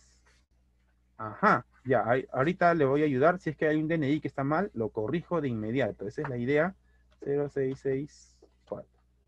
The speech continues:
Muy bien, entonces voy a crear su cuenta un ratito, por favor. Vayan ingresando, a ver, vayan ingresando.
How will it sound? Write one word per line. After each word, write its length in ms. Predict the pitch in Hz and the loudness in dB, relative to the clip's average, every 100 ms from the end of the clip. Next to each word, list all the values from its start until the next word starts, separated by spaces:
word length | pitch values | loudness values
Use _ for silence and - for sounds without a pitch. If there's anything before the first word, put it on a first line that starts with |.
| _ _ _ _ - - _ _ _ _ _ _ - | _ _ _ _ -16 -16 _ _ _ _ _ _ -12
Muy 180 | 117 | -10
bien, 140 | 104 - | -10 -12
entonces 320 | - 127 156 | -12 -10 -4
voy 180 | 143 151 | -2 -2
a 60 | |
crear 360 | 156 120 127 135 | -2 -2 -2 -2
su 140 | - | -8
cuenta 640 | 117 139 139 135 143 165 - | -6 0 0 0 0 0 0
un 160 | 127 117 | -8 -8
ratito, 340 | 113 143 143 | -6 -6 -6
por 140 | 147 156 | -6 -4
favor. 320 | 139 143 147 | -2 -2 0
Vayan 200 | 165 180 | 0 0
ingresando, 560 | 175 143 139 156 151 147 | 0 0 0 -2 0 2
a 40 | |
ver, 180 | 160 214 | 2 2
vayan 300 | 135 139 151 | 0 -2 -2
ingresando. 720 | 139 113 117 147 147 151 226 | -2 -4 -2 -2 -2 -2 -2